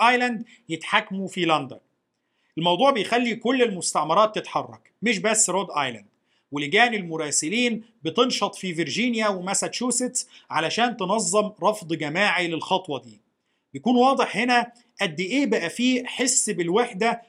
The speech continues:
ما بين كل المستعمرات الموجودة على الساحل الشرقي للدولة المعروفة بالولايات المتحدة حاليا،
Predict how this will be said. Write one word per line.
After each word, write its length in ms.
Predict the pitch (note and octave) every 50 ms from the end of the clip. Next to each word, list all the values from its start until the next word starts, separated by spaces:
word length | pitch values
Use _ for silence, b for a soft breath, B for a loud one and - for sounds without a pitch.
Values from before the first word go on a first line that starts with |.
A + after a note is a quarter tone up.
| B -
ما 160 | F3 F3+ F3+
بين 260 | E3+ G#3+ C4 B3 -
كل 200 | - B3 C4+ B3+
المستعمرات 680 | A#3+ G3+ F3+ E3 - - F3+ D3+ E3 E3+ F#3+ A#3 A3+ A3
الموجودة 640 | F#3+ E3+ D#3+ D#3 D3+ F3 A3+ A#3 G#3 A3+ A3 G#3+ B B B B
على 160 | C3 D#3 E3+
الساحل 380 | E3 - - A3 A3 A3 G#3 F3+
الشرقي 560 | D#3 - - G#3 A3+ G#3 - - A3 A3 G#3+
للدولة 360 | E3 D#3+ D#3 E3 G#3+ G#3+ G#3
المعروفة 400 | F#3 D#3+ D#3 D#3+ G3 G#3+ - F3+
بالولايات 360 | D3+ D3+ C#3+ D#3+ F3 F#3 -
المتحدة 480 | E3 D3+ C#3+ C#3 - F3 - D#3 C3+ B2
حاليا، 420 | - - C3 B2+ A#2+ A2+ G#2+ -